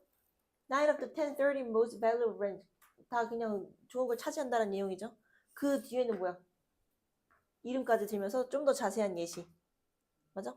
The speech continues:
회사를 지은 뭐 헨리 포드가 누구의 아이리시 이민자였고, 스티브 잡스는 바이올로지컬 친아빠가 시리아 사람이었고, 그쵸? 그 다음에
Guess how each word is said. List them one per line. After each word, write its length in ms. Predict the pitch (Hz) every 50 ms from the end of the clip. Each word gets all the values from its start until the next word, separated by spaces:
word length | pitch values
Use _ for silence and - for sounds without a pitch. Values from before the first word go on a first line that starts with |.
| - -
회사를 380 | 233 233 247 233 220 208 196
지은 280 | 190 - 190 180 208 220 - - _ _
뭐 100 | - 214
헨리 260 | 247 247 262 254 254
포드가 480 | - 220 214 208 190 190 214 233 277 269
누구의 560 | 214 175 175 170 180 190 190 185 175 175 - - _ _ _ _ _ _ _ _
아이리시 500 | - 202 226 254 247 247 - - - 196 185
이민자였고, 840 | 190 202 214 220 214 196 175 170 165 165 - - 165 180 220 254 254
스티브 280 | - - 285 262 233 185
잡스는 560 | 208 196 185 185 - 196 208 226 240 247 208
바이올로지컬 560 | 196 196 208 226 226 214 196 190 - - -
친아빠가 880 | - - - 311 302 277 - - - - 190 175 165 - 165 180 - - - _ _ _ _
시리아 340 | - - 240 233 226 202 196
사람이었고, 760 | 220 190 185 180 180 175 165 - - - 165 208 254 294 - _
그쵸? 260 | - - - - 339 381 - -
그 80 | -
다음에 440 | 220 214 208 202 226 269 311 - -